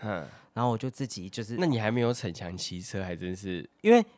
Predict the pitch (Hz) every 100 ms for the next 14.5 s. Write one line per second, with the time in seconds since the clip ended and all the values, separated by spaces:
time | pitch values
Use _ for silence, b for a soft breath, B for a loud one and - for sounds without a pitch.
0 | _ 127 143 196 170 147 175 139 143 135
1 | 131 107 101 90 107 117 110 110 110 101
2 | 113 107 113 101 101 101 107 98 104 101
3 | 92 151 139 131 160 110 - 107 131 120
4 | - 123 117 113 107 120 - 90 113 101
5 | - 87 - 120 107 113 87 87 85 87
6 | 90 87 131 - 151 170 - 190 175 -
7 | 131 104 139 139 151 135 - 117 127 117
8 | 98 120 123 123 107 120 120 107 95 107
9 | 110 101 - 113 98 92 92 101 98 107
10 | 98 98 85 - 120 127 170 156 156 127
11 | 131 110 - 107 117 95 90 80 - 82
12 | 156 147 127 120 - 135 113 107 180 180
13 | 165 151 151 147 123 120 120 139 131 123
14 | 123 120 127 131 127